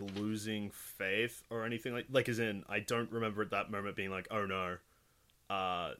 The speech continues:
this is it, like, it's done." But I kn-,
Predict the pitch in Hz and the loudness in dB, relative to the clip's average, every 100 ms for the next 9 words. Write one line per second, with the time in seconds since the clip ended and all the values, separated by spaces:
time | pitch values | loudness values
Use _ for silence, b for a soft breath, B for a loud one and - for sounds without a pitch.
0 | _ _ _ _ _ 117 104 - 90 95 | _ _ _ _ _ -6 -4 -2 -2 -4
1 | 90 90 90 - - - 95 87 87 - | -2 -4 -6 -10 -16 -6 -4 -4 -8 -16
2 | b b b - 107 110 98 - _ 117 | b b b -10 2 4 4 -2 _ 4
3 | 113 | 4